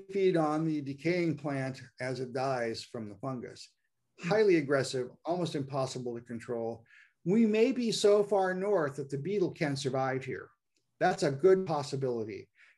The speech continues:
Speaker 1: And so we may be the, one of the last strongholds for Palamedes swallowtail. It's never very common,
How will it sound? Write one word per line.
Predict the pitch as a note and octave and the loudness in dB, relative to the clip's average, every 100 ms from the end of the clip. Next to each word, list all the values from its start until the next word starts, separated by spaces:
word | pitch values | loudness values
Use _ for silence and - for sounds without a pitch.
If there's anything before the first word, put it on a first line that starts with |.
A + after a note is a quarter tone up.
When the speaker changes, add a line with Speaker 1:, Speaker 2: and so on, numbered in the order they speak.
| - | -12
Speaker 1:
And | B2 | -6
so | C#3 | 0
we | C#3+ G3 | 4 6
may | F3+ D#3 | 6 4
be | D3 G3 | 4 4
the, | C#3+ | 4
one | C3 B2+ C3+ | 2 -4 -2
of | |
the | C3 | 0
last | B2+ C#3+ C#3 - - | 2 2 0 -4 -6
strongholds | D3+ D3+ D3+ B2 G#2+ A2 | 0 0 0 -2 -4 -6
for | A2 B2 | -10 -12
Palamedes | A2+ B2 A#2 A2 G#2+ G#2 | -8 -6 -6 -8 -10 -12
swallowtail. | - A2+ A#2 G#2 F#2 G2 - - - | -8 -6 -6 -6 -12 -14 -16 -14 2
It's | G3+ | 4
never | E3+ G#3+ A#3 G3+ | 6 6 8 8
very | E3+ C#3+ | 6 4
common, | D3 D3+ C3 A2 A2 | 2 -2 -2 -6 -10